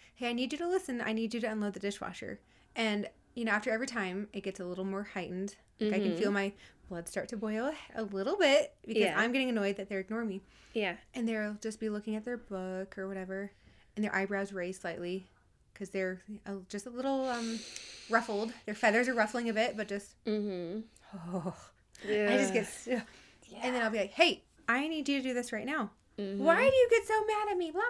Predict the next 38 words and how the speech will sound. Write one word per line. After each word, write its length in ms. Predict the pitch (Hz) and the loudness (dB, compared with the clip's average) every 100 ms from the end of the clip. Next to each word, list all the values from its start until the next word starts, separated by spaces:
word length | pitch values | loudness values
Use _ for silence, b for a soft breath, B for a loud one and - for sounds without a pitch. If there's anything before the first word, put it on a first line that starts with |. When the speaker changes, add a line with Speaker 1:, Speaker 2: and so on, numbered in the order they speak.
| 453 | 0
Speaker 1:
blah, 100 | 440 | -2
blah." 360 | - - - 226 | -4 -10 -6 -4
Speaker 2:
Mm-hmm. 360 | 226 226 202 220 | -2 -2 -4 -6
Speaker 1:
Like, 100 | 262 b b b _ - | -8 b b b _ -8
"But 120 | - | -2
why 140 | 339 | 2
do 60 | 403 | 4
you 100 | 392 | 4
ignore?" 400 | 381 415 339 - _ b b - | 4 2 2 0 _ b b 4
"Well, 160 | 349 | 4
if 140 | 277 294 | 4 2
you 60 | |
didn't 160 | 370 349 | 2 2
talk 200 | 359 392 | 0 0
so 200 | - 349 | 2 2
mean, 240 | 359 349 | 2 2
maybe 240 | 277 339 392 | 2 4 4
I 40 | |
would 140 | 339 339 | 6 4
have 80 | |
done 160 | 339 370 | 4 2
it." 140 | 285 - - - | 0 -8 -20 -14
I'm 60 | |
like, 220 | 196 208 _ _ - | -14 -14 _ _ -8
"So 180 | - 247 | 0 2
at 80 | 240 | 4
what 200 | 262 - | 2 0
point 220 | 277 254 | 0 0
would 120 | 233 | 0
you 100 | 226 | 2
like 180 | 214 220 | 2 2
me 100 | 214 | -4
to 100 | 208 | -4
start 280 | - 190 208 | -4 -4 -4
getting 160 | 190 | -6
upset? 420 | 165 - - - - | -6 -6 -6 -6 -8
Like, 140 | 196 - | -12 -8
Speaker 2:
Y-, 120 | 220 | -10